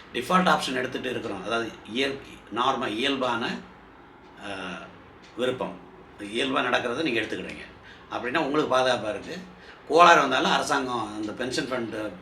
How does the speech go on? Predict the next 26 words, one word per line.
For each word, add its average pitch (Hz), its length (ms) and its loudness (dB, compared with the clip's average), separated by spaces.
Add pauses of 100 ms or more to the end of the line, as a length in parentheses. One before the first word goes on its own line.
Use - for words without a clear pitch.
(120)
மேனேஜர்ஸும் 113 540 -6
இவங்க 117 240 -4
தான் 110 140 -4
போடணும். 90 260 -8 (140)
அந்த, 98 140 -6 (880)
ஆ, 98 40 -10 (280)
கவர்மெண்ட் 131 440 2 (400)
பூல் 135 220 -4
கார்பஸ் 107 340 -4
மட்டும் 170 200 -4
அதை 120 120 -2
யூஸ் 113 160 -8
பண்ணுவாங்க, 98 360 -8
எங்க 107 160 -4
எங்கேயும் 107 240 -6
கோளாறு 92 220 -6
இருக்குன்னா. - 240 -16 (680)
இது 147 80 -2 (100)
வந்து 131 200 -2 (260)
நமக்கு 185 300 6 (100)
பாதுகாப்பு. 92 400 0 (680)
சரி, 80 180 -4 (800)
investment 180 460 4
of 185 120 2
pool 147 200 0
corpus. - 340 -4